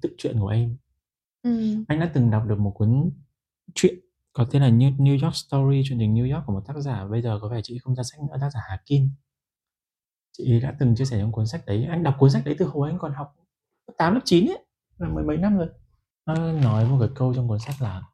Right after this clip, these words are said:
Speaker 1: có rất nhiều người, chị chưa chia sẻ về cái, cái hành trình yêu của chị ở New York á. Có rất, chị chia sẻ là có rất nhiều người đã đặt dấu hỏi về cái sự thật. Bao nhiêu phần trăm trong câu chuyện chị ấy kể là sự thật.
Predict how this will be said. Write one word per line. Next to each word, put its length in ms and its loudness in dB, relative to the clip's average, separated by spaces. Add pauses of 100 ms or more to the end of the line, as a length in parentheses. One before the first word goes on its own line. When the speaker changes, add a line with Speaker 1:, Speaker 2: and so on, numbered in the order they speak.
(140)
Speaker 1:
có 160 -2
rất 200 0
nhiều 280 4
người, 560 0 (640)
chị 180 -2
chưa 180 2
chia 120 0
sẻ 200 2
về 260 -2
cái, 240 -4
cái 220 -4
hành 180 2
trình 200 -4
yêu 140 4
của 100 2
chị 140 -8
ở 80 2
New 280 2
York 120 0
á. 100 -2 (160)
Có 100 -4
rất, 100 -2 (180)
chị 200 -6
chia 140 -6
sẻ 120 0
là 120 -4
có 60 -2
rất 160 -2
nhiều 140 2
người 160 -2
đã 160 -4
đặt 220 -2 (880)
dấu 260 4
hỏi 340 0 (800)
về 520 0 (260)
cái 320 -4
sự 260 0
thật. 120 4 (580)
Bao 200 0
nhiêu 220 -2
phần 160 0
trăm 140 0
trong 140 0
câu 180 2
chuyện 180 -8
chị 140 -8
ấy 140 -2
kể 120 -2
là 100 -12
sự 180 -14
thật. 100 -18